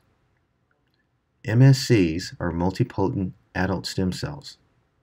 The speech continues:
Cell differentiation is limited to the mesodermal layer, which is the layer that gives rise to bone, muscle, cartilage, tendon, ligament, adipose, and connective tissues.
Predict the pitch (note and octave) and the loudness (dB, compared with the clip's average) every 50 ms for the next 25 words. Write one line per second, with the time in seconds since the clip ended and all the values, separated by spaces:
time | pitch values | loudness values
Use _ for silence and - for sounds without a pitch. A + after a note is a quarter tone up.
0 | _ _ _ _ - _ _ _ _ _ - - - G2 G#2 G2+ A2+ G#2+ - - | _ _ _ _ -20 _ _ _ _ _ -8 -4 -2 -2 0 0 -2 -4 -2 -4
1 | A2+ G#2+ G2 - - A2 B2 C#3+ C#3 - - F2+ E2+ E2+ F2 F#2 G2 G2+ - - | -4 -4 -4 -4 0 2 2 2 2 0 -2 -4 -2 -2 -2 -2 -2 -2 -2 -2
2 | F#2 E2+ - E2+ F2 F2 F2+ F#2 F#2+ F#2 G2+ F#2 F2 F#2 F#2 F#2 F#2 F2+ F2+ G2 | -4 -4 -4 -4 -2 0 2 2 2 0 -2 -2 -2 0 0 0 0 0 0 0
3 | F#2+ E2+ D#2 D#2 D#2 - - _ _ _ _ _ _ _ _ _ _ _ _ _ | 0 -2 -2 -6 -8 -12 -18 _ _ _ _ _ _ _ _ _ _ _ _ _
4 | _ _ _ _ - G2+ F#2+ - - G2+ F#2+ F2+ F#2+ G2+ G#2+ A2 A2 A2 F#2+ F#2 | _ _ _ _ -6 -6 -6 -4 -4 -2 0 2 2 2 4 4 2 2 0 -2
5 | F2+ - G2 F2+ E2 F2+ F2+ F2 F2 F2 - - F2 D2 F#2 F#2 F#2 F#2 G2 G2+ | -2 -2 -2 -2 0 0 0 0 0 -2 -4 -6 -8 -4 -2 -2 0 0 0 0
6 | A2+ A#2 - _ _ - F2 F2+ F2+ F2+ - - F#2+ F#2 F2+ - _ - - - | -2 -2 -4 _ _ -4 -2 -2 -2 -2 -2 -4 -4 -4 -6 -8 _ -10 -6 -2
7 | G2 F#2+ F#2 F#2 F#2 F#2 F#2 F#2 F#2 - - _ _ _ _ _ _ _ _ - | -2 0 0 0 0 0 -2 -4 -8 -12 -20 _ _ _ _ _ _ _ _ -6
8 | - A2+ A2 A2 A2 G#2+ A2 A2 G#2 - - - F#2 F#2 F#2+ F#2 F#2+ F#2+ F#2+ F#2+ | -4 -2 -2 0 0 -2 -2 -2 -4 -8 -8 -6 -2 -2 0 0 0 -2 -2 -2
9 | F2+ - - _ _ _ _ _ _ - - F#2 G2 G#2 - - - G2+ G2 F#2+ | -4 -8 -14 _ _ _ _ _ _ -4 -2 0 0 -2 -2 -4 -2 -2 -2 -2
10 | F#2 - - - F#2+ F#2 - F2 E2+ E2+ F2 - F2+ F2 - - - E2+ - - | -4 -4 -6 -8 -8 -6 -6 -4 -4 -4 -4 -4 -8 -10 -8 -8 -8 -8 -8 -10
11 | - - - - - - | -12 -12 -14 -16 -18 -20